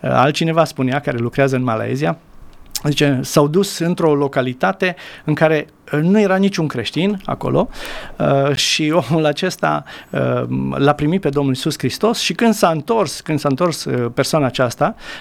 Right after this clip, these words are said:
uh, ca să vadă care e situația, a aflat că vecinii din jur și mulți alții s-au botezat. Și zice, „Păi cum? Păi cine i-a botezat?” „Eu i-am botezat”, zice. „Păi dacă eu l-am primit pe Domnul Iisus, vreau și ei să fie mântuiți.” Uh, și așa a fost un pic de, uh, simpatic,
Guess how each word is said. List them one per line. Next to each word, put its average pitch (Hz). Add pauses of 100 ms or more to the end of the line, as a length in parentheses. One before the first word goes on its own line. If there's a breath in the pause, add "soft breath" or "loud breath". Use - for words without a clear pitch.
uh, 120
ca 147
să 135
vadă 120 (380)
care 143
e 131
situația, 180 (180 loud breath)
a 175
aflat 196
că 180 (380)
vecinii 220
din 220
jur 214
și -
mulți 220
alții 208
s-au 196
botezat. 190
Și -
zice, -
„Păi 240
cum? 214
Păi 180 (220 loud breath)
cine -
i-a 220
botezat?” 151
„Eu 175
i-am 440
botezat”, 147
zice. 120 (220 loud breath)
„Păi 151
dacă 143
eu 185
l-am 233
primit 196
pe 190
Domnul 165
Iisus, 147
vreau 135
și 160
ei 165
să -
fie 143
mântuiți.” 139 (360 loud breath)
Uh, 135
și 131
așa 156
a 170
fost 165
un 165
pic 180
de, 170
uh, 165
simpatic, 165